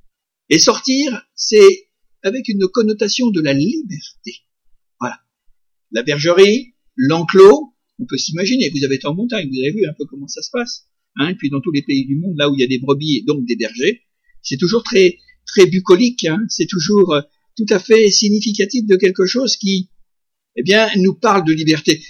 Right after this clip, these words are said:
Qu'est-ce qui est plus libre qu'un berger ? Parce que il a toutes les montagnes, hein. Il peut aller, euh,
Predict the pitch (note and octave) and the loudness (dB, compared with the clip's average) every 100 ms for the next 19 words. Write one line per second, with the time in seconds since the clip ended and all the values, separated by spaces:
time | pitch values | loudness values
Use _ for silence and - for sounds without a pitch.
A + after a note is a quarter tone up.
0 | - _ C4 - - G3+ G3 F3+ F#3 G3 | -20 _ 0 0 0 -2 0 -4 -4 -4
1 | - D3+ C3+ B2+ B3+ A3+ - _ - - | -4 -2 -4 -4 -6 -6 -12 _ -14 -14
2 | _ _ _ _ _ _ _ _ - D#3+ | _ _ _ _ _ _ _ _ -4 -2
3 | C3+ - _ - D#3 D#3 A#3 G3+ F#3 G#3+ | -2 -6 _ -6 -4 -4 -2 -2 -2 -2
4 | D4+ G3 A3+ - _ _ _ _ E3 D#3 | -2 -4 -6 -12 _ _ _ _ -10 0
5 | F#3+ F3+ F#3+ G3 F#3+ D#3 D3+ | 6 6 8 6 6 4 2